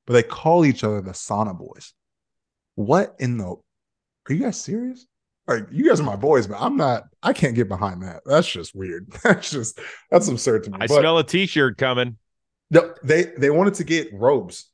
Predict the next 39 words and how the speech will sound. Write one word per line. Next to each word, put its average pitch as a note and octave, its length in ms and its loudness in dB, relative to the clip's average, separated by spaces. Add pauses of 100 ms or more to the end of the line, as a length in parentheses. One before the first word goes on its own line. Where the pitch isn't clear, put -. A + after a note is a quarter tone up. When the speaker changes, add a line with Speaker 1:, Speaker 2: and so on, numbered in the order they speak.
(440)
Speaker 1:
that - 100 -4
had, A#2+ 200 -2
like, A2 320 -2
they B2+ 120 0
wanted D#3 180 -2
to C#3+ 80 -4
get D3 160 -6
merch B2 320 -2
for C3+ 220 -6
each C3+ 180 -6
other. A2+ 300 -4 (100)
<laughs> - 120 -10
And - 120 -6
I G3 60 4
was E3 80 4
Speaker 2:
Yeah. G2+ 80 4
Speaker 1:
like, B2+ 100 0
"That's - 140 -8
a C3 80 -16
great C3+ 240 -2
idea. C3+ 280 -6
You A2+ 160 -12
should." - 340 -12 (520)
Um, B2 140 6
Speaker 2:
Sauna C#3 280 4
for D3+ 140 -4
twenty, D#3 600 -2 (440)
ice F#2 240 -6
bath G2+ 320 -4
for A2+ 140 -4
five. G#2 560 -4
Speaker 1:
Exactly. A2+ 760 -2
Yeah. A#2 240 0 (1900)
Speaker 2:
The G2 80 -6
twenty-five A#2+ 680 0
club. D#2 340 -4 (380)
Speaker 1:
I A2+ 120 2
love A#2+ 360 4
that. G#2 200 -2